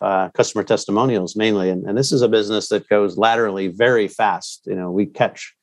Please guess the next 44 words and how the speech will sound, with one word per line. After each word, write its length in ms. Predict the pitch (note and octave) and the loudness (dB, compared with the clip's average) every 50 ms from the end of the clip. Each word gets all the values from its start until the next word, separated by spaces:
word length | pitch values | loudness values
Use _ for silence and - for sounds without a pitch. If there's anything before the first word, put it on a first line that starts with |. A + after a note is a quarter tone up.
| _ _ _ _ _ _ _ _ - | _ _ _ _ _ _ _ _ -4
a 60 | G#2 | 0
couple 300 | - - A2 - A2 G#2 | 2 2 2 2 0 0
of 60 | F#2+ | 2
very 180 | G2 G#2+ A2 G2+ | 2 2 2 2
big 240 | G2+ G#2 F2+ F#2 | 2 0 -2 -2
brands, 520 | F#2 G2+ G2 G2+ G#2+ A2+ A#2 A#2 A2 - - | -2 -2 0 0 0 0 -2 -4 -4 -6 -4
big 220 | - G2+ G2+ - | -2 0 0 0
fleet 220 | - - A#2 A2 D#2+ | 0 0 0 0 0
managers, 640 | G2+ A2 G#2+ A2 A2 F#2+ F#2+ A2 A2 A2 G#2 - | 0 0 0 0 0 0 0 0 0 0 0 -2
big 220 | - G2+ G2 - - | -2 -2 -2 -2 -2
fleet 180 | - C3+ - | -2 -2 -2
companies 600 | - - A2+ G#2 - G#2 G#2 G#2 G#2 G2+ F2+ - | -2 -4 -4 -2 0 0 2 2 0 0 -2 -2
that, 260 | - F#2+ F2+ - - G2+ | -2 -2 -2 -2 0 0
uh, 180 | G2 F2+ F2+ - | 0 0 0 0
adopt 420 | G2 G2 F#2 G2 G2+ G2+ - - | -2 0 2 2 0 0 -2 -4
our 100 | - F2 | -6 -6
product. 480 | E2 - - B2 C3 C#3 B2 - - _ _ _ _ _ _ - | -2 0 0 0 2 0 -2 -4 -8 _ _ _ _ _ _ -2
And 200 | G2+ G2+ G2+ F#2+ | 0 0 2 2
then, 360 | A2+ A2+ A2+ G#2+ G#2 G2 - - | 2 2 2 0 -2 -4 -6 -8
you 80 | A2+ | -6
know, 120 | G#2 G2 F#2+ | -4 -2 0
word 300 | F2+ A2 A#2 A2 G2 F#2 | 2 2 2 2 2 0
gets 220 | A2+ F#2 - - | -2 -2 2 2
out 300 | A#2 A2+ A2 A2+ A2+ - | 2 2 2 0 -4 -6
very 240 | F#2+ A2 B2 C3 B2 | -4 -2 0 0 0
quickly. 420 | - - A#2 G2 - - B2 B2+ B2+ | 0 -2 -4 -4 -2 0 0 0 0
It's 260 | - - - - - | -2 -6 -14 -12 -12
a 40 | - | -10
small 300 | - - G2+ G#2 G2+ G2 | -6 -2 0 0 2 2
world, 400 | G2 G#2 A2 G#2+ G#2 F#2+ - - | 2 2 2 2 0 -2 -6 -10
uh, 300 | G2 G2 F#2+ F#2 F#2 F#2 F#2 | -10 -8 -6 -6 -6 -6 -6
that 140 | G2 - - _ | -6 -6 -2 _
these 200 | G#2 G2+ E2 - | 0 0 0 -2
guys 260 | - G2+ G2+ F#2 F2+ | -4 -2 -2 -2 0
all 160 | F#2+ G2 F#2 | 2 2 4
live 160 | G#2 A#2+ A2+ | 4 2 2
in. 280 | A#2 A#2 A#2 A#2 G#2+ - _ _ _ _ _ _ _ _ _ _ _ _ | 2 0 -2 -2 -4 -6 _ _ _ _ _ _ _ _ _ _ _ _
And, 320 | G2+ G#2+ G#2+ G#2 G#2+ G#2 | 0 2 2 4 4 4
uh, 280 | G#2 G2+ G2+ G2 F#2 F2 - _ _ _ - | 2 2 2 0 -2 -6 -12 _ _ _ 0
we're 280 | A2+ A2 G#2 F#2+ E2 E2 - - A2 | 2 2 2 2 0 -4 -12 -4 0
very 260 | A#2 A2+ A2 G#2+ G2+ | 2 4 4 4 2
sure 340 | - - - A2 A2 A2 G#2+ | 0 -2 -2 0 2 2 2
that, 200 | G2+ G#2+ F#2+ - | 0 -2 -2 -2
that, 280 | - G2+ G2+ F#2+ - | 0 0 0 0 -2